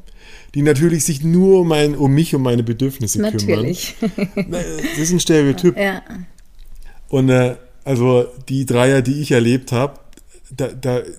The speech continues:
Speaker 1: meine Erfahrung, das hat sehr viel mehr Dynamik und ist jedes Mal anders und nie so gewesen wie diese biblische Fantasie von,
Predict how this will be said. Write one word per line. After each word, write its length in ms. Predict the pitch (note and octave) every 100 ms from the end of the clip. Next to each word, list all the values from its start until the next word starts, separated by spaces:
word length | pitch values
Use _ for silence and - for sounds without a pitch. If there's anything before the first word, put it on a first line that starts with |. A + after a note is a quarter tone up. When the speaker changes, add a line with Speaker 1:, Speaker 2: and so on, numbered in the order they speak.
| -
Speaker 1:
meine 220 | B2+ B2 B2+
Erfahrung, 760 | A#2 - C#3 E3 D#3+ C#3 E3+ - - - - - - - _ - - _ - -
das 260 | C3+ B2+
hat 180 | C#3+ C#3+
sehr 320 | - D3+ D3+ E3+
viel 280 | F3 E3+
mehr 800 | D#3 C#3 C3+ B2+ C3+ D#3 E3 E3 - - - - - -
Dynamik 800 | C3 B2 A#2+ C3+ E3 F3 F3+ - -
und 280 | C3+ B2+ B2+
ist 200 | D3 -
jedes 400 | B2 D#3+ E3+ E3+
Mal 260 | D3 C#3 C#3
anders 680 | B2 D3 D#3+ B2 A#2 D3+ -
und 420 | - C3 C3 C3
nie 340 | D#3+ G3 F#3+ F3+
so 280 | - F3+ D#3
gewesen 580 | D3 C3 C#3 D3+ C#3+ A#2
wie 100 | A#2
diese 280 | B2 A#2
biblische 680 | A2+ - - D#3 D#3 E3 D#3+
Fantasie 760 | C#3+ C3+ C3 A#2+ A2+ C3+ C#3 C3+
von, 420 | - A2+ A#2